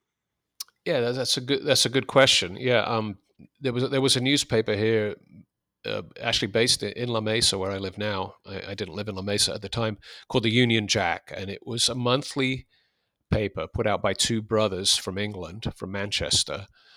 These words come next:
uh, and it was sort of a, um,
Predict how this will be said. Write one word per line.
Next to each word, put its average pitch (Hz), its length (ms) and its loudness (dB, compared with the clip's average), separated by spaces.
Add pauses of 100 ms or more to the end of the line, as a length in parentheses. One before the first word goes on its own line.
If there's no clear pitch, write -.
(420)
uh, 95 40 -10
and 92 460 -4
it 101 60 -4
was 123 140 0
sort 110 320 2
of 107 120 -4 (100)
a, 101 400 -4
um, 95 420 -8